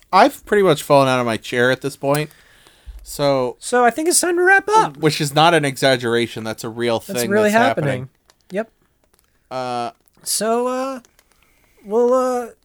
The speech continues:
Speaker 2: see you kids next week
Speaker 1: Yeah.
Speaker 2: in Clown
Speaker 1: Wait.
Speaker 2: Town.
Speaker 1: Hey, hold on a sec. We got a couple things we need you to do.
Speaker 2: Ah.
Speaker 1: One,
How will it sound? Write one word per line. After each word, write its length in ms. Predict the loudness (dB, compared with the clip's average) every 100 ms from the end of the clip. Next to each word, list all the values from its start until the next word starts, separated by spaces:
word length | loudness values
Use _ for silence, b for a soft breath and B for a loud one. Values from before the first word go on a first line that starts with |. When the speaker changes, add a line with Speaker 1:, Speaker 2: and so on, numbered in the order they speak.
| _ _
Speaker 2:
see 340 | -6 -4 -2 -2
you 180 | -4 -2
kids 600 | 0 2 0 -2 -4 -6 -6
next 340 | -4 -4 -2
week 360 | -2 -2 -6 -2
Speaker 1:
Yeah. 300 | 4 4 4
Speaker 2:
in 280 | 0 -10 -12 _ -8
Clown 240 | 0 4 4
Speaker 1:
Wait. 80 | 2
Speaker 2:
Town. 320 | 2 2 0
Speaker 1:
Hey, 200 | 2 2
hold 260 | 4 2 4
on 180 | 4 2
a 60 | 0
sec. 420 | 2 2 0 _ _ _ _ _ _ _ _
We 100 | -10
got 140 | -2 -2
a 40 |
couple 280 | 0 -4 -4
things 340 | -4 -4 -4
we 80 | -8
need 180 | -8 -8
you 100 | -8
to 60 | -6
do. 280 | -6 -8 -12 _ _ _ -4
Speaker 2:
Ah. 260 | -4 -4 _ _ _ _ -6
Speaker 1:
One, 400 | -2 -2 -4